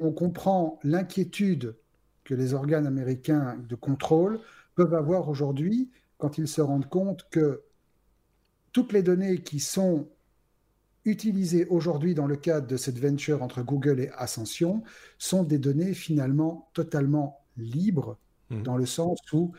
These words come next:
Speaker 1: elles sont complètes, elles n'ont pas été anonymisées et elles sont surtout riches.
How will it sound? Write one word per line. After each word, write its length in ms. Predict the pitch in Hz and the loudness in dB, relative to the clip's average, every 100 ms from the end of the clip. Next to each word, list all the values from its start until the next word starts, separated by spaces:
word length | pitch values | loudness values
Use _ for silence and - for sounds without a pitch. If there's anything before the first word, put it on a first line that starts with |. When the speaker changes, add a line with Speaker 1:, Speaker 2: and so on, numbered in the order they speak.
| - _ _ | -20 _ _
Speaker 1:
elles 100 | 135 | -8
sont 180 | - 143 | -4 -4
complètes, 720 | - 127 - 143 202 - - _ | -4 -6 0 0 0 -6 -20 _
elles 120 | 113 | -10
n'ont 100 | 110 | -10
pas 200 | - 147 | -4 -2
été 160 | 180 185 | 0 0
anonymisées 840 | 180 175 175 175 151 143 175 190 - | 2 2 2 2 0 2 0 0 -4
et 100 | 127 | -2
elles 100 | 120 | -2
sont 180 | - 131 | -2 -4
surtout 460 | - 117 - 160 - - | -4 -6 -4 -4 -6 -8
riches. 500 | 113 135 - - | -2 -2 -4 -12